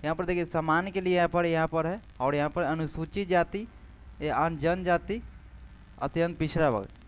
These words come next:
जन-, अनुसूचित जाति, जनजाति और पिछड़ा वर्ग सभी लोग अनुदान ले सकते हैं। अब यहाँ पर देखिए, यहाँ पर अगर जो मान लीजिए आप लोग का पाइप के लिए लेना है, सिंचाई के लिए पाइप के लिए लेना है, तो देखिए यहाँ पर सिंचाई पाइप एचडी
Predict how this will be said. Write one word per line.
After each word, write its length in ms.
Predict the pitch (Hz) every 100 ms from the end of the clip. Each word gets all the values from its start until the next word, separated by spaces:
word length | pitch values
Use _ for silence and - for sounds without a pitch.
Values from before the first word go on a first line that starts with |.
| - - - 147
जन-, 140 | 160
अनुसूचित 600 | - 170 170 170 170 202
जाति, 240 | 190 185 190
जनजाति 440 | 180 190 185 180 185
और 60 |
पिछड़ा 340 | 180 170 175 175
वर्ग 160 | 175
सभी 220 | 180 165
लोग 180 | 165 160
अनुदान 420 | 165 165 160 160 208
ले 160 | 170 165
सकते 320 | - 127 -
हैं। 140 | 107 98 - - - -
अब 140 | 147 165
यहाँ 160 | 180
पर 160 | 190 202
देखिए, 220 | 190 196
यहाँ 100 | 190
पर 120 | 196
अगर 220 | 180 170 175
जो 120 | 175
मान 200 | 170 175
लीजिए 160 | 185
आप 140 | 175 170
लोग 160 | 175
का 120 | 170 160 - - - - - -
पाइप 260 | 170 175 190
के 100 | 196
लिए 120 | 185
लेना 260 | 180 175 165
है, 180 | 170 190 - -
सिंचाई 360 | 160 165 160
के 100 | 156
लिए 140 | 165 160
पाइप 280 | 151 156 -
के 120 | 156
लिए 160 | 151
लेना 260 | 147 143 139
है, 100 | 165
तो 160 | - 139
देखिए 140 | 151
यहाँ 100 | 156
पर 200 | 160 156
सिंचाई 520 | - 156 - 151 160 175
पाइप 400 | 160 151 160 196 - - - 147
एचडी 480 | 143 139 160 180